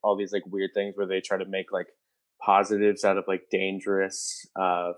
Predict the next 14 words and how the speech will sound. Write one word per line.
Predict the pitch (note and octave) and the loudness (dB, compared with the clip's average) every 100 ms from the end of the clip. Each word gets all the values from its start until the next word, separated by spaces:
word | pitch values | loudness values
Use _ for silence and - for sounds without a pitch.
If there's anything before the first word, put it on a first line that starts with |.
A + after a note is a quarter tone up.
| _ - | _ -2
family | F2+ F#2 G2+ F#2+ F#2+ | 0 0 -2 -2 -4
stereotypes, | - F2+ F#2 G2 G#2+ - B2+ B2+ - - - _ _ _ _ _ | -2 4 4 6 4 4 4 4 2 -8 -14 _ _ _ _ _
like | F#2+ - | -2 0
the | |
broken, | F2 F#2+ F2+ F2+ F2+ F2+ F2+ - _ - | 4 6 6 4 2 0 -4 -8 _ 2
like, | G2 - | 2 4
the | F#2 - | 2 6
ex, | G2+ G2 - | 4 4 0
the | G2+ G#2 F2+ - | 2 4 4 0
crazy | - G#2+ G2 G#2 G2+ - | 4 6 6 4 4 4
ex | G2 - - - - _ _ _ _ _ _ - | 2 0 -6 -8 -10 _ _ _ _ _ _ 2
partner, | A2+ - G2 E2+ E2 _ _ - | 2 4 2 0 -6 _ _ 0
or | G#2 G2 F#2+ | 2 4 2
the, | F#2+ F#2+ F#2 F2+ | 0 0 0 -2